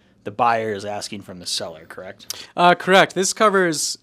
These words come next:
Speaker 2: hopefully, your bu-, a buyer's closing costs or a portion thereof. So right now we're kind of in a seller's market, and so you don't see a lot of seller concessions. Um, but ordinarily, if a buyer doesn't have a lot of cash to bring to the table,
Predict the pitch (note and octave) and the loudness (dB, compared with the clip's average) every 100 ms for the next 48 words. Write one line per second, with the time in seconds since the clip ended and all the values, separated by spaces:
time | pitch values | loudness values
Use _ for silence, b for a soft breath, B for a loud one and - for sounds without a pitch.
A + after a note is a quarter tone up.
0 | - G3+ A3+ F3 D3+ C3+ B2+ C3+ D3 C3+ | -2 2 2 0 -2 -2 -4 -2 0 0
1 | C#3 C3+ D#3 C#3 C#3 C3+ B2+ - B2 A#2+ | -2 -10 -8 0 2 2 -2 -2 -4 -4
2 | A#2 A#2 A2+ - A#2+ - C3 - B2 A#2 | -6 -6 -6 -8 -8 -6 -6 -4 -8 -6
3 | A2+ A2 F#2+ A2 _ - C3+ C3 B2+ E3 | -6 -8 -10 -14 _ -10 -8 -8 -4 -4
4 | E3 E3 D#3+ D#3 C3+ _ E3 D#3 D3 C3 | 0 2 2 0 -4 _ -6 -4 -4 -4
5 | - D#3 D3 D3+ C#3 C#3+ C#3 D3+ B2+ - | -2 0 0 0 0 -2 -2 -4 -4 -8
6 | B2+ C3 - C3+ C#3 C#3+ C#3+ D3+ D3+ C#3+ | -8 -8 -8 -4 0 0 0 -4 -4 -6
7 | C#3 D3+ C#3+ D#3+ E3 - b b b b | -8 -6 -6 -6 -6 -8 b b b b
8 | b C3+ C3 B2 A#2 B2+ D3 C#3 D#3+ G3 | b -4 -2 -2 -6 -2 0 0 0 0
9 | F#3+ G3+ A3+ F#3 D#3 D3 C#3+ - D#3+ D3+ | 0 0 2 2 0 -2 -6 -10 -6 -4
10 | C#3+ - - D3 D3+ D#3 D#3+ D3+ C#3 C#3 | -4 -8 -10 -2 2 4 4 2 0 -2
11 | - D3+ C#3+ C#3 C3 B2+ A#2+ - C3 C3 | -4 -4 -4 -4 -2 -2 -2 0 0 0
12 | - C3 B2+ A#2+ B2+ A#2+ - C#3 B2 A#2+ | -6 -4 -4 -6 -10 -12 -6 -4 -4 -4